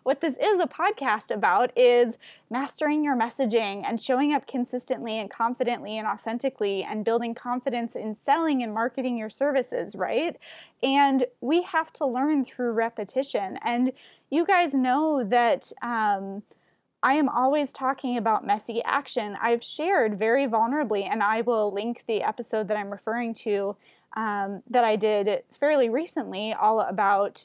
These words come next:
ditching perfectionism and embracing messy action. And I shared that the reason why I'm so passionate about this and I always talk about it is because it's something that I have really struggled with, right? And so from my own experience and from the feedback of clients, the only way that we can continue to take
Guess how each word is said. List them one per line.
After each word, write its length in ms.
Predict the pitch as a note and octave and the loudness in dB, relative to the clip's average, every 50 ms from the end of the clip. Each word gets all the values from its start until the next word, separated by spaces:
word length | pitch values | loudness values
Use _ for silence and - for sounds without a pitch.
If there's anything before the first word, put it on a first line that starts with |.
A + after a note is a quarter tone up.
| - - | -16 -6
ditching 360 | - A#3 A3+ - - A3+ A3 G#3+ | -4 -4 -4 -2 -4 -6 -8 -6
perfectionism 880 | - A3+ G#3 - G#3 G#3 - - - A3+ G#3+ G#3 G3+ - G#3 G#3+ G#3+ G#3 - | -8 -10 -4 -4 -4 -4 -4 -8 -6 -6 -6 -6 -4 -4 -4 -4 -4 -6 -8
and 120 | G3+ G#3 | -8 -8
embracing 440 | G#3 G3+ G3 F#3+ G#3 G3+ - G#3+ G3+ | -6 -4 -4 -4 -4 -6 -8 -8 -8
messy 320 | G3+ G3+ F#3+ - G3 F#3+ | -8 -8 -8 -8 -4 -2
action. 420 | G3+ A3 C4+ - - - A#3+ A3 A3+ | -2 -2 -2 -4 -8 -8 -6 -6 -4
And 100 | A3+ A3+ | -4 -4
I 100 | A3+ A3+ | -6 -6
shared 360 | - - D#4+ F#4+ F#4+ D4+ G#3+ | -6 -4 -2 0 0 2 2
that 140 | A#3+ A#3 - | 0 0 2
the 100 | B3+ B3+ | 2 0
reason 220 | C4+ D#4 - G4 | 0 0 0 0
why 100 | F#4+ F#4+ | -2 0
I'm 80 | F4+ D#4+ | -2 -2
so 160 | - D#4 C4+ | -2 -4 -4
passionate 460 | - A3+ G3+ A3 A3 - C4+ C4 B3+ | -2 -2 -2 -2 -2 -4 -6 -6 -4
about 260 | C4 - C4 C4+ C4+ | 0 2 2 2 2
this 140 | - C4+ C4+ | -2 -6 -6
and 100 | - A3 | -6 -6
I 60 | A3 | -4
always 160 | A3 G#3+ G#3 - | -4 -4 -6 -4
talk 260 | - G#3+ G#3+ A3 - | -2 -2 -2 -2 0
about 220 | G#3 A#3 B3 B3+ | -2 -2 0 2
it 160 | C4+ C#4 - | 2 0 2
is 120 | - A#3 G3+ | 0 -2 -2
because 360 | - A#3+ A#3 - C4 B3 G#3+ | -2 -6 -6 -4 -6 -2 -2
it's 180 | A#3 - - - | -2 -2 -2 -6
something 400 | A#3+ A#3+ B3 - D4 C#4 C4 A#3 | -6 -6 -4 -2 -2 -2 0 0
that 320 | A3+ A3 A3+ - - - _ - - - - - - _ _ | 0 -2 -2 -4 -6 -12 _ -20 -20 -20 -20 -20 -20 _ _
I 180 | - A3 A3 A#3 | 0 2 2 2
have 240 | A#3 A#3+ A#3+ G3+ G3 | 0 -2 -4 -2 -2
really 220 | G#3 G3+ G3+ G#3+ | -2 -2 -2 -4
struggled 500 | - - - A3 G#3 G3 - E3+ - - | -6 -6 -4 -2 -2 -2 -2 -2 -4 -2
with, 300 | - - - A3 - _ | -4 -6 -6 -6 -10 _
right? 320 | - G3 G#3+ A3+ C#4 C4+ C#4 - - - - _ - | -2 2 2 2 2 0 -6 -14 -20 -20 -20 _ 0
And 180 | - C4 C4 C4 | 2 2 2 2
so 540 | - - C#4 B3 A#3+ A#3 A#3 A#3 A#3 - - - _ _ _ _ _ | 2 2 4 6 6 6 6 4 4 2 0 -6 _ _ _ _ _
from 320 | _ - - A#3+ A#3+ B3+ | _ -4 0 0 2 2
my 180 | B3+ A#3 A3+ A#3+ | 2 0 2 2
own 140 | B3 B3 A#3 | 0 0 -2
experience 680 | - - - - F4+ F#4+ F4 E4 D#4 D#4 D#4 D4+ C#4+ - | -4 -6 -6 -4 -2 0 2 2 2 2 2 0 -2 -4
and 160 | - A3+ A#3 | -6 -6 -6
from 220 | - - A#3 A#3 A3+ | -4 -4 -2 -2 -2
the 80 | A3+ | -4
feedback 440 | A#3 - A#3 A#3 F#3 G#3 G#3 A3 - | -4 -4 -4 -2 0 0 0 0 -2
of 120 | A3 - - | -6 -8 -6
clients, 480 | - - C#4+ C#4+ B3 A3+ G#3+ A3 - | -2 0 0 0 0 -2 -4 -6 -2
the 140 | - - - | -4 -4 -2
only 320 | - B3+ D#4 E4+ D#4+ D4+ C4 | 0 -2 -2 0 0 2 2
way 240 | A3 A3 A#3 C4 B3 | 2 4 4 4 2
that 180 | A#3 G#3 - | 0 0 -2
we 140 | - A3 A3+ | -4 -6 -6
can 340 | - - B3 B3 A3 A3 G#3+ | -8 -8 -8 -6 -6 -6 -6
continue 560 | - - A3 G#3+ - - B3+ A3+ A#3 A#3+ C4 | -6 -6 -6 -6 -6 -6 -4 -2 -2 -2 -2
to 160 | B3+ - A#3+ | -4 -6 -8
take 240 | G#3+ - A#3 A3+ | -2 -2 -2 -2